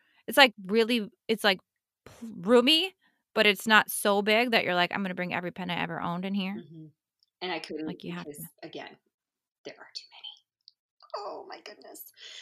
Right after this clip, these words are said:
Speaker 2: <laughs>
Speaker 1: Well, and then the, the little side pouch that zips out, there's those little elastic loops, then you have to decide who gets the prominent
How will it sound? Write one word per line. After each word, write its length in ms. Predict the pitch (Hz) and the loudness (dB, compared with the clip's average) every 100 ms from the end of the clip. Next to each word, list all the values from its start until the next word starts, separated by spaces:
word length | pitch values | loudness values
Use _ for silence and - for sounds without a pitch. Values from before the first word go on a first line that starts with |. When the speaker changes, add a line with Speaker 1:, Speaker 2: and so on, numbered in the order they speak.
| - - | -20 -14
Speaker 2:
<laughs> 40 | - - - - _ _ _ - _ _ - | -14 -14 -20 -20 _ _ _ -20 _ _ 2
Speaker 1:
Well, 160 | 262 | 6
and 120 | 277 294 | 8 10
then 100 | 294 | 8
the, 140 | 294 226 | 6 8
the 180 | 254 | 8
little 220 | 240 240 247 | 10 8 6
side 300 | 214 196 247 | 8 8 8
pouch 240 | 294 294 | 4 4
that 180 | 277 233 | 2 2
zips 280 | 220 208 - | 2 0 4
out, 260 | 196 285 220 | 6 6 4
there's 240 | 214 185 | 2 2
those 280 | 190 180 175 | 2 2 2
little 640 | 190 185 180 175 175 - _ - | 0 2 2 0 -2 -6 _ -2
elastic 500 | 202 190 190 - 180 | 4 6 4 2 -8
loops, 380 | 185 240 202 - | -2 -2 -2 -4
then 200 | - 196 | -2 0
you 60 | 214 | 0
have 80 | 214 | -2
to 80 | |
decide 400 | 196 196 208 208 | -8 0 4 4
who 120 | 190 202 | 2 -2
gets 260 | 208 - | -4 -4
the 80 | 190 | -6
prominent 680 | - 190 190 175 175 175 | -4 -2 -2 -4 -6 -8